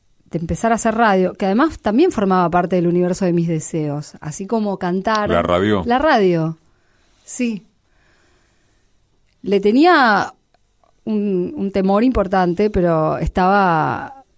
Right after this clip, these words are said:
Speaker 1: estaba en el campo de mis deseos. Y, mm, sí, tenía miedo de trabarme, tenía miedo de no poder sintetizar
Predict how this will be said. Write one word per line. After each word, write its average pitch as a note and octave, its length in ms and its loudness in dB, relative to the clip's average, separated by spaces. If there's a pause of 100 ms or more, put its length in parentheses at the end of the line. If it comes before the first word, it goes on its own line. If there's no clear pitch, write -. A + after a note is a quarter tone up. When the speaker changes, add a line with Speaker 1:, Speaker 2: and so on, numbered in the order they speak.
(140)
Speaker 1:
estaba F3+ 320 -2
en F3+ 80 2
el E3+ 140 0
campo E3+ 260 0
de E3 80 2
mis D#3+ 160 2
deseos. D3 680 -4 (1300)
Y, G#3 580 2
mm, F3+ 360 -2 (1600)
sí, C4 280 0
tenía A3+ 260 2
miedo B3+ 160 4
de A3+ 80 2
trabarme, G3+ 720 2
tenía F#3+ 400 0
miedo F#3 400 2
de E3+ 140 2
no E3+ 100 2
poder E3+ 400 2
sintetizar E3 920 -2